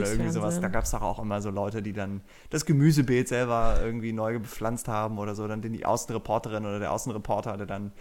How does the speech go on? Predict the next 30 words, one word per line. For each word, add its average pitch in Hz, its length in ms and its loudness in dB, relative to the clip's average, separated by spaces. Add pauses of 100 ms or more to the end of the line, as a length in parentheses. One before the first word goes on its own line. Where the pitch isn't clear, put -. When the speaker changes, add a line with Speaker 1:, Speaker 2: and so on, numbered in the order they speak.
(220)
Speaker 1:
irgendwie 101 240 -4
so, 104 160 -4
"Ja, 135 240 2
wir 147 120 8
bauen 143 240 10
heute 135 220 6
hier 123 240 0
ein 113 300 -4
Hochbeet 160 500 12 (320)
mit, - 320 -8 (640)
mit 131 140 2
unserem 131 420 2
Experten 131 560 0
hier" 139 240 2
oder 123 160 0
so. 127 300 -2 (500)
<laughs> - 500 -4
Speaker 2:
Daran 214 200 10
kann 254 100 8
ich 226 140 8
mich - 60 2
auch 165 60 4
noch 165 160 2
erinnern. 165 440 2
Das 180 140 0
läuft 202 220 8
dann 190 120 4
immer 190 180 6
so 175 240 6
um, 175 220 2